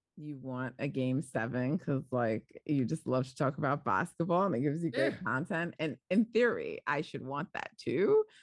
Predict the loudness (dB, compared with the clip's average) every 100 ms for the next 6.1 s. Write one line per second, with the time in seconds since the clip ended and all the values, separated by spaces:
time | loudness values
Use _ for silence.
0 | _ _ 0 2 0 0 0 0 0 -2
1 | -2 -4 -6 -6 -6 -6 -8 -8 -6 -6
2 | -4 -6 -6 -4 -2 -2 -4 -8 -6 -2
3 | 0 0 -4 -4 -4 -6 -6 -2 -2 -2
4 | -6 -8 -6 -4 -4 -6 -20 _ -4 -2
5 | -4 -6 -8 -12 -12 -10 -6 -8 -6 -6
6 | -6